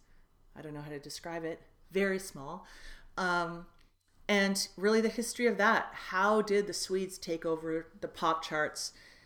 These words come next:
Where did it start? Um, and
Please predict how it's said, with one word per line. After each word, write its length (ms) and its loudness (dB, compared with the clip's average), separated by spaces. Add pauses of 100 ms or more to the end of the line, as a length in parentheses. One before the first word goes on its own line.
(200)
Where 320 4
did 160 4
it 220 2
start? 500 2 (680)
Um, 480 -2 (420)
and 380 -4